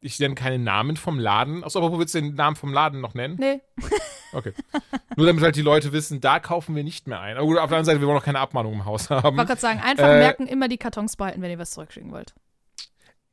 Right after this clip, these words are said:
Speaker 1: Ey, aber das hatte ich halt auch. Und zwar war das, ähm, auch erst letzten Monat und ich hatte, wollte mich selber mit einer, ähm,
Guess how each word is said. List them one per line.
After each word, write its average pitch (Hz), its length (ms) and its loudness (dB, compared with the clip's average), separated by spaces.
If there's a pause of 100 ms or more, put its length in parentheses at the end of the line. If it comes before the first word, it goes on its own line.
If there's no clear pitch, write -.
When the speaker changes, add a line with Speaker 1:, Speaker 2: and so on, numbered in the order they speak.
Speaker 1:
Ey, 190 80 4
aber 190 100 6
das 160 120 -6
hatte 220 140 -2
ich - 80 -8
halt 160 80 0
auch. 165 260 0
Und 127 80 -6
zwar 131 160 2
war 143 140 4
das, 147 240 -2
ähm, 135 400 -2
auch 156 160 -8
erst 147 200 -4
letzten 135 280 -2
Monat 127 420 -2
und 180 100 -12
ich 151 120 -12
hatte, 160 340 -6
wollte 156 180 0
mich 143 120 -2
selber 147 160 2
mit 143 240 -2
einer, 131 480 0
ähm, 123 340 0